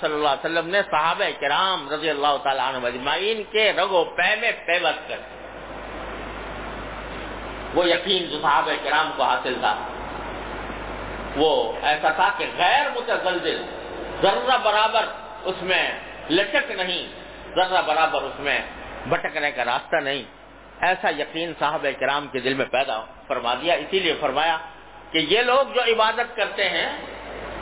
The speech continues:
ان کی عبادت بعد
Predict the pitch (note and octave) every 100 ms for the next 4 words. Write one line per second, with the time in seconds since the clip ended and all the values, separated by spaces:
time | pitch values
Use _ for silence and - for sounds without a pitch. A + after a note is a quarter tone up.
0 | - - - - - - - - - -
1 | - - - C4 D#4 C#4 A#3+ A#3 A#3 D4
2 | - - - F3+ A#3